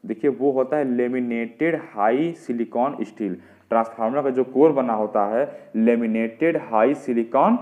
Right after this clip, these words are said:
स्टील, ठीक है। चलिए, ये तो हो गया आपका, सब दोस्तों बनाते चलिएगा। चलिए,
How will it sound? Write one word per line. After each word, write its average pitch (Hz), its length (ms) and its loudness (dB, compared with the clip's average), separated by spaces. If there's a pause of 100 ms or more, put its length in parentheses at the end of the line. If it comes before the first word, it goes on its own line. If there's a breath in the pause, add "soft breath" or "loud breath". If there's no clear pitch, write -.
(200)
स्टील, 92 380 -6 (100)
ठीक 160 160 -4
है। 170 240 -4 (160)
चलिए, 90 240 -4
ये 104 160 -2
तो 113 120 -6
हो 113 120 -4
गया 117 160 0
आपका, 127 400 -6 (280 loud breath)
सब 123 140 4
दोस्तों 120 280 -4
बनाते 117 220 -6
चलिएगा। 117 520 -4 (580)
चलिए, 87 220 -10